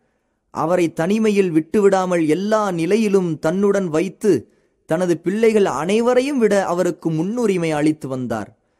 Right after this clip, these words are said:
புனித காபாவின் நிழலில் அப்துல் முத்தலிபுக்கென ஒரு விரிப்பு விரிக்கப்பட்டிருந்தது. அவர் வரும் வரை அவரது பிள்ளைகள் அந்த விரிப்பைச் சுற்றி அமர்ந்திருப்பார்கள்.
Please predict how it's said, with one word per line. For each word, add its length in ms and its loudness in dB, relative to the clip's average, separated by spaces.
புனித 400 0
காபாவின் 540 0
நிழலில் 600 0
அப்துல் 400 0
முத்தலிபுக்கென 840 0
ஒரு 200 2
விரிப்பு 800 0
விரிக்கப்பட்டிருந்தது. 960 -4
அவர் 280 -2
வரும் 340 2
வரை 300 4
அவரது 420 0
பிள்ளைகள் 460 2
அந்த 220 2
விரிப்பைச் 480 0
சுற்றி 340 -2
அமர்ந்திருப்பார்கள். 880 -2